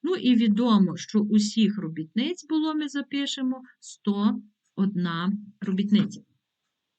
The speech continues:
Бачимо, що можна вже скласти рівняння. Тобто ми запишемо суму чотири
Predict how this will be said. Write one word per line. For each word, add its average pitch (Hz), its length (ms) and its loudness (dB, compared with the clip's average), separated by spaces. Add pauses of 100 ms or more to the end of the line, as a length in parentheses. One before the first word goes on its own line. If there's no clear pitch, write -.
(420)
Бачимо, 311 480 2
що 262 180 2
можна 311 440 4
вже 240 260 0
скласти 254 520 -4
рівняння. 240 640 6 (260)
Тобто 202 440 0 (200)
ми 233 180 6
запишемо 208 720 2
суму 202 720 2 (320)
чотири 208 920 0